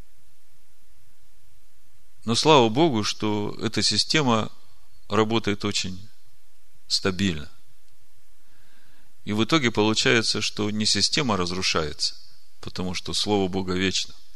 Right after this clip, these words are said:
а ты разрушаешься, потому что не вписался в эту систему.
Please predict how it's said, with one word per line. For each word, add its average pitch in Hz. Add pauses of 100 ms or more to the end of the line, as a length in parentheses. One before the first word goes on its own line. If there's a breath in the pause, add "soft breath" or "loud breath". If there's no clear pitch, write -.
(120)
а 110
ты 185
разрушаешься, 87
потому 101
что -
не 113
вписался 107
в 95
эту 90
систему. -